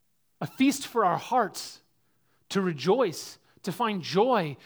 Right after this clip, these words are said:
and hope in the world today.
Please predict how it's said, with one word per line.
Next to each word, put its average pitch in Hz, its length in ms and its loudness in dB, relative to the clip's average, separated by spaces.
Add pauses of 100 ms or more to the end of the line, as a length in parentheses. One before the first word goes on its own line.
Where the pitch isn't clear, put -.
(140)
and 147 120 -2
hope 247 440 0 (240)
in 175 120 -2
the 175 100 0
world 185 500 0 (200)
today. 175 540 0